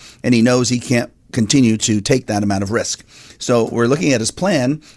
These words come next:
and we're creating about seventy-two thousand dollars of guaranteed income for him, which he loves. It's perfect for him. But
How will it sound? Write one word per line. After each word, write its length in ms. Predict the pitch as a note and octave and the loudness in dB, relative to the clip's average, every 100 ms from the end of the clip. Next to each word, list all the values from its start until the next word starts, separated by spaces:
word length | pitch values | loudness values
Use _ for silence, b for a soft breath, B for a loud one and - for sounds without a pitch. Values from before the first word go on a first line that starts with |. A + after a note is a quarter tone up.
| B | B
and 200 | B2 B2+ | -2 -2
we're 120 | A2+ | -2
creating 460 | A2+ C#3 D3 C#3 C3+ | 0 0 2 2 0
about 320 | A2+ A#2 A#2+ - _ | 0 0 0 -4 _
seventy-two 440 | - C#3+ C#3+ C3+ B2 | -4 0 0 0 -2
thousand 400 | B2 C3 A#2+ A2+ | -2 -2 0 0
dollars 320 | B2+ C3 A2+ | 0 0 -2
of 120 | G2 | -4
guaranteed 400 | A#2+ A#2+ A2+ A2 | -2 -2 -2 0
income 340 | C#3+ E3 A#2 | 0 0 -2
for 240 | G#2 D3+ C#3+ | 0 0 0
him, 200 | A2+ A2 | 2 0
which 160 | G#2 | 0
he 100 | G#2+ | -4
loves. 420 | G2+ G#2+ A#2+ D#3+ - B C#3+ | 0 2 2 0 -8 B -8
It's 160 | - | -4
perfect 320 | - - C3+ | -4 -4 -6
for 180 | A#2 G2+ | -2 0
him. 200 | A2+ C#3+ _ - | -2 -4 _ -2
But 240 | C3 - | 0 0